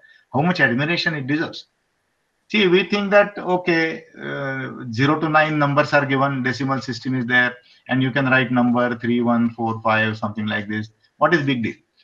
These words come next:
Newton said it's not, its simplicity is the reason not sufficiently aware. So decimal expansion, he's praising decimal expansions.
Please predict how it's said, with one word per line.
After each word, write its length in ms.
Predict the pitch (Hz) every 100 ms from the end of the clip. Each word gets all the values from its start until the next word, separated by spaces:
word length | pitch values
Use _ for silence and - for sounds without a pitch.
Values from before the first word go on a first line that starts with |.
| _ -
Newton 400 | 135 139 143 180
said 220 | 180 175
it's 120 | 151 -
not, 280 | 170 170
its 180 | 160 147
simplicity 640 | - 143 135 175 185 175 180
is 80 |
the 100 | 151
reason 340 | 151 147 160 160
not 260 | 151 -
sufficiently 580 | - 147 151 151 147 139
aware. 360 | 123 123 113 - _ _ _
So 480 | - 190 220 - - _ _ - _ _ 110 110
decimal 440 | 147 - 247 262
expansion, 680 | 220 - 180 180 170 98 - _ _ _ _ _ _ _ _ - - - - - -
he's 200 | - 160
praising 680 | - - 139 175 202 196 196
decimal 400 | 139 - 180 165
expansions. 1000 | 120 - - - - - - - -